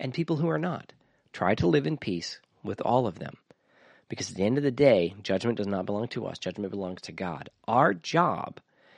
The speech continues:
is to try to reach these people in a meaningful way.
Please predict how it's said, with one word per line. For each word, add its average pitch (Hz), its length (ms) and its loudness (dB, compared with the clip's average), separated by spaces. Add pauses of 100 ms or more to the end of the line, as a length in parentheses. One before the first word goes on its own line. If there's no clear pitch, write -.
(260)
is 107 220 -2
to 117 160 -2
try 120 300 2
to - 200 2
reach 107 500 0
these 92 380 -6 (140)
people 80 520 -8
in 101 200 -10
a 95 160 -4
meaningful 98 1400 -2
way. 90 720 -2